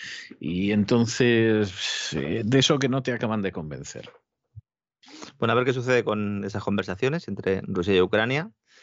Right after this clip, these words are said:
Speaker 2: Y bueno, pues mañana,
Speaker 1: Pues
Speaker 2: mañana
Speaker 1: vaya
Speaker 2: seguiré
Speaker 1: usted a
Speaker 2: informando.
Speaker 1: saber, vaya usted a saber. Yo me imagino que estarán intentando ganar tiempo a ver si en medio de la situación la Unión Europea deja entrar a Ucrania,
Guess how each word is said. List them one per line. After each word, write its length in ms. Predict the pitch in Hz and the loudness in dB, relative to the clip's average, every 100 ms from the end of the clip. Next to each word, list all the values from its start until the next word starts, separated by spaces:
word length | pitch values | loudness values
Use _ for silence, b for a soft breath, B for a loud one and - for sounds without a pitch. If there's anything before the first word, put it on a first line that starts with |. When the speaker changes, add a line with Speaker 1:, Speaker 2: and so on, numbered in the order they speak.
| B B B B B | B B B B B
Speaker 2:
Y 160 | 92 95 | 0 2
bueno, 160 | 151 - | 0 -2
pues 140 | 92 | -2
mañana, 280 | 90 107 113 | 0 0 -2
Speaker 1:
Pues 140 | 113 | -2
Speaker 2:
mañana 260 | 101 113 127 | -2 0 2
Speaker 1:
vaya 60 | |
Speaker 2:
seguiré 180 | 117 139 | 2 2
Speaker 1:
usted 140 | 131 117 | 0 -2
a 20 | |
Speaker 2:
informando. 320 | 117 120 147 | -2 -2 0
Speaker 1:
saber, 240 | 127 120 117 | 2 0 -2
vaya 240 | 110 110 | -4 -4
usted 180 | 110 110 | -6 -6
a 20 | |
saber. 260 | 107 110 120 | -4 -2 -2
Yo 140 | 117 | 0
me 80 | 123 | 0
imagino 440 | 120 113 120 120 | 0 -2 -2 -2
que 60 | 117 | -2
estarán 460 | 92 104 101 110 110 | -4 -4 -2 0 0
intentando 720 | 107 107 101 110 113 110 104 | 0 0 -2 0 0 0 0
ganar 340 | 107 104 92 | 0 0 0
tiempo 600 | 120 123 107 107 113 - _ B B B B - | 2 2 2 0 -2 -4 _ B B B B -6
a 140 | 90 | -2
ver 140 | 104 110 | 0 0
si 180 | - | 2
en 120 | 113 110 | 2 2
medio 240 | 113 117 | 4 4
de 80 | 113 | 2
la 100 | 110 | 0
situación 580 | - 92 107 101 117 113 | -2 0 0 2 2 2
la 120 | 95 | 0
Unión 260 | 104 113 | 2 2
Europea 400 | 110 104 104 110 | 2 2 2 0
deja 240 | 98 95 104 | 0 0 -2
entrar 340 | 95 98 95 | -2 -2 0
a 60 | 98 | 0
Ucrania, 680 | 92 - 110 110 117 123 | 0 0 0 2 2 0